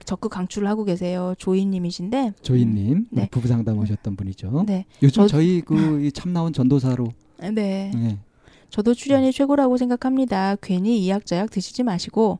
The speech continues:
Speaker 1: 내게 적합한 한, 약 한 봉이 최고입니다. 저도 곧 시운이 될 것이므로 미리미리 준비해야겠네요. 같이 화이팅해요."
Speaker 2: 네. 그래서 알아보시고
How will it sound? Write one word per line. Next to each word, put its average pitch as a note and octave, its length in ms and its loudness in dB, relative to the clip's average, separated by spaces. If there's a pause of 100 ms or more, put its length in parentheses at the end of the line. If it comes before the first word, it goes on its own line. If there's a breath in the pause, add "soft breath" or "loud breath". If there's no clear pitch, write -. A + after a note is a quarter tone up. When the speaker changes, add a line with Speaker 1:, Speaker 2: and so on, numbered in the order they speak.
(380 soft breath)
Speaker 1:
내게 F#3+ 300 0
적합한 B3+ 560 -2
한, C4 400 -2 (500 soft breath)
약 F#3 180 -2
한 A#3 120 2
봉이 G#3+ 220 0
최고입니다. B3+ 760 0
저도 G3 300 -2
곧 G3+ 160 -2
시운이 B3+ 640 2 (340 soft breath)
될 G3 160 -2
것이므로 G3 760 0
미리미리 G3 420 -2
준비해야겠네요. G3 1000 -2
같이 - 240 -10
화이팅해요." A3 840 -2 (880)
Speaker 2:
네. A#2 240 -4 (120)
그래서 A2+ 360 -6
알아보시고 B2 840 -2